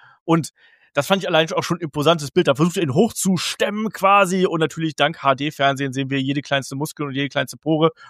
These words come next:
wo du wirklich sehen konntest, so wie, wie Roman die Muskeln anspannt und irgendwann dann verliert er eben das Gleichgewicht, fällt vorne über. Und ja, wie du schon gesagt hast, ne, es war nicht immer schön, was ein Bronson Reed gezeigt hat, ne, aber es war zumindest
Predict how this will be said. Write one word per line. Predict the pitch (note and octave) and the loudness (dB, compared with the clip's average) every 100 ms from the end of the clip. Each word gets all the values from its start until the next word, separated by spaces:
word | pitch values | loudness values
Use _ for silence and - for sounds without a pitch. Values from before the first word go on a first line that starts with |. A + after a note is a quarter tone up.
| _ | _
wo | |
du | C#3 | -2
wirklich | D3 D3 B2+ | -2 -2 2
sehen | D3 | 2
konntest, | D#3+ C#3+ C#3 | 2 0 0
so | D3 C#3+ | -2 0
wie, | D3 - - _ | 0 -2 -14 _
wie | E3 | 2
Roman | D#3+ F#3+ F#3+ E3 | 4 4 4 2
die | |
Muskeln | E3 G3+ - F3+ | 0 0 0 0
anspannt | F#3+ F3 - F3 | 0 -2 0 -2
und | E3 | 0
irgendwann | D3 D#3 D3 C#3 | 0 2 2 4
dann | C#3 C3+ _ _ _ | 2 0 _ _ _
verliert | C#3 D3 | 2 2
er | D#3 | 0
eben | C3+ | -4
das | B2+ | -2
Gleichgewicht, | C#3+ C3+ - C3+ C3 - | 0 0 0 -4 -4 0
fällt | C3+ C3 - _ _ _ _ _ | 2 2 -2 _ _ _ _ _
vorne | - D#3 D#3+ | -2 0 0
über. | E3 D3+ D#3+ C#3+ - - _ | -2 2 2 2 -10 -20 _
Und | D#3 C3+ | -6 -2
ja, | C3+ F3+ | 0 0
wie | |
du | D#3 | -2
schon | D3 D3 | -2 0
gesagt | C3+ F3+ | 0 0
hast, | - - | -6 -6
ne, | C#3+ | -6
es | C#3 | 2
war | F3+ | 2
nicht | A#3 | 2
immer | - G#3 | -2 -2
schön, | - - E3+ C4 | -2 0 2 2
was | C4+ G#3+ | -2 -4
ein | F#3 | -2
Bronson | G#3 G#3+ G#3 | -2 0 -2
Reed | A3+ A3+ | -2 -2
gezeigt | G3+ - G#3 A3 | -4 0 0 0
hat, | A#3+ - | -6 -2
ne, | F3+ | 0
aber | - E3+ F#3+ | 0 2 2
es | - | 2
war | E3 | 0
zumindest | F3 D#3+ F3 F#3+ - | 0 -2 -2 -2 -4